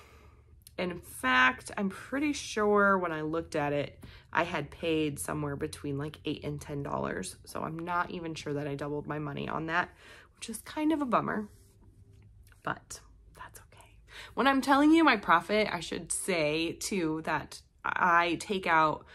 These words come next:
what I paid in fees, what I paid for shipping, and then what I paid for the cost of goods. So just so you are aware of that.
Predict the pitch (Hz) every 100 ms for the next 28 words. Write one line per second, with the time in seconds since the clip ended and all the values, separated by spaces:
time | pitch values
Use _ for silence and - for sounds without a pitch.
0 | - _ 190 170 165 170 156 147 - 240
1 | 254 277 277 - 165 160 156 175 160 151
2 | - 151 139 139 - 190 190 196 180 175
3 | - 160 151 143 139 143 147 143 - -
4 | - - 50 - - - 52 - - -
5 | - - - - - - 165 151 160 -
6 | - - - 175 156 151 147 156 151 147
7 | 147 - -